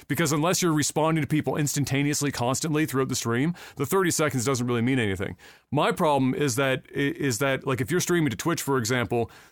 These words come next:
and especially if they're watching Source, everyone is seeing the video more or less at the exact same time in terms of where you are,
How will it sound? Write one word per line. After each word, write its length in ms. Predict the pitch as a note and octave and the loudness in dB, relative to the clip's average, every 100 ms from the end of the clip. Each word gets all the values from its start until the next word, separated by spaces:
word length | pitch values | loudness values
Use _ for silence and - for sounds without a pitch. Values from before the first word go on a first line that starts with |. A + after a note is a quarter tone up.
| _ - | _ -6
and 140 | C#3 C3+ | 0 0
especially 340 | C3 E3+ D#3+ | 0 0 0
if 40 | |
they're 100 | C#3 | 0
watching 300 | C3+ C#3+ C3 | 2 2 2
Source, 440 | A#2 F3+ F3 B2+ - - | 0 2 2 2 -2 -4
everyone 440 | E3 F3+ A3 G3+ F#3+ | -2 0 2 2 2
is 120 | D#3+ | 0
seeing 320 | - F3+ F3 | 0 0 2
the 100 | D3+ | 2
video 560 | A2+ C3+ C#3+ E3+ A3 F3+ - - | 0 2 2 2 2 -2 -8 -10
more 300 | A#2+ C#3 F3+ | -2 2 4
or 60 | F#3 | 2
less 400 | D#3+ D#3 D#3 - - | 2 2 0 -4 -4
at 160 | C#3+ | -4
the 80 | B2+ | 0
exact 420 | C3+ A2 C#3+ C3+ | 0 0 0 0
same 240 | - C3 A#2+ | 0 0 0
time 400 | A2+ G#2+ - - | 0 -2 -4 -8
in 120 | - B2+ | -4 0
terms 300 | D3+ C#3 B2+ | 2 2 0
of 80 | A2+ | 2
where 200 | C#3 C#3+ | 2 2
you 220 | C3+ C3 | 2 2
are, 360 | B2+ A2+ G#2+ | 4 2 0